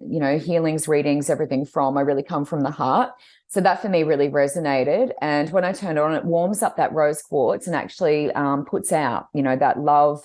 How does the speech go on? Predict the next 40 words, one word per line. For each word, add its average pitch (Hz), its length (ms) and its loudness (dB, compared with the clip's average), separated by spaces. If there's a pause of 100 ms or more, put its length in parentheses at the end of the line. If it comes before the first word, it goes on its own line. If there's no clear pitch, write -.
(160)
unconditional 156 460 -6
love 147 180 2
sort 160 160 -2
of - 100 -2
energy, 190 600 0 (360)
um, 151 180 2
similar 254 260 2
to 254 80 -10
what 185 140 2
an 165 140 0
animal 151 360 0
gives 135 320 -4
you - 300 -4
when 151 160 0
you 147 60 -2
have 143 180 0
a 135 60 0
pet, - 360 -2 (200)
um, 135 420 0
especially 160 340 -2
dogs, 110 440 -2
more 143 120 0
than 131 140 -4
cats. - 480 -4
Um, 139 220 0
but 156 160 0
our 151 120 4
cat 151 160 -4
is 135 140 -2
very 139 180 2
loving. 175 400 0 (360)
Uh, 170 160 4
not 175 180 2
all 165 100 2
cats 165 280 -6
are 151 60 -4
like 139 240 -2
that, 135 200 -4
though. - 240 -2 (340)
So, 175 540 6